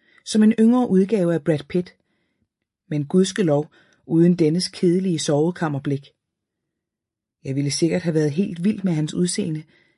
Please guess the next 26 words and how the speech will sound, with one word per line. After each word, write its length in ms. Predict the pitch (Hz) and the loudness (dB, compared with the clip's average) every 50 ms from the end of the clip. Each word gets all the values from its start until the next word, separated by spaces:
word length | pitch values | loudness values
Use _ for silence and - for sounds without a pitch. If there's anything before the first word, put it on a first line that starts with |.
| _ _ _ | _ _ _
hvis 180 | 208 190 - | -6 -6 -6
alting 540 | - - 214 - - - - 196 185 - - | -4 -4 -4 -6 -6 -4 -4 -4 -4 -4 -4
havde 180 | - 175 165 151 | -4 -4 -2 0
været 180 | 160 156 160 - | 0 0 0 0
okay 360 | 165 175 175 - - 175 170 | 0 -2 -2 -4 -4 -2 0
mellem 340 | 175 175 170 175 170 175 165 | 0 0 0 0 -2 -2 -4
os. 280 | 143 131 - - - _ _ _ _ _ _ _ _ _ _ _ _ _ _ _ _ _ _ _ _ _ - | -4 -6 -8 -14 -16 _ _ _ _ _ _ _ _ _ _ _ _ _ _ _ _ _ _ _ _ _ -6
Men 160 | 147 139 139 | -4 -4 -4
desværre 440 | 147 139 - - 170 165 170 190 196 | -4 -6 -2 0 0 2 2 0 -2
var 100 | 196 175 | -2 -2
vores 260 | 165 160 160 160 - | -2 -4 -4 -6 -4
forhold 460 | - 165 160 170 180 180 165 165 160 | -2 -2 -2 0 -2 -4 -4 -4 -4
lige 180 | 165 170 185 190 | -4 -4 -4 -4
så 140 | - - 175 | -6 -8 -8
stabilt 540 | - - 160 - 190 190 - 180 - - _ _ _ _ _ _ _ _ | -6 -8 -6 -4 -4 -6 -6 -10 -16 -18 _ _ _ _ _ _ _ _
som 180 | - - 190 | -6 -4 -4
Sovjetunionen 920 | 175 - 190 180 175 170 180 185 214 202 185 175 175 175 185 180 170 170 170 | -2 0 0 2 2 2 0 2 2 2 4 2 2 0 0 -2 0 0 2
i 40 | 165 | 2
nitten 320 | 160 156 156 - 185 170 | 0 0 0 0 0 0
niogfirs, 640 | 165 160 - 147 - - 165 170 - - - - - _ _ _ _ _ _ _ _ _ _ _ _ _ _ | 0 0 -4 -8 -8 -8 -8 -8 -8 -12 -14 -14 -18 _ _ _ _ _ _ _ _ _ _ _ _ _ _
og 120 | - 202 196 | -2 0 2
med 100 | 202 202 | 2 2
omtrent 520 | 196 196 180 - - 220 220 220 - - - | 2 0 0 0 -2 -4 -4 -4 -12 -10 -8
de 80 | 233 | -8
samme 300 | - - 175 160 170 180 | -4 -4 -2 -2 -2 -2
fremtidsudsigter. 880 | 175 - 156 147 151 - 185 170 - 156 151 143 - 143 139 - - | -2 -2 -4 -4 -2 -4 -6 -6 -4 -6 -6 -6 -6 -8 -8 -8 -12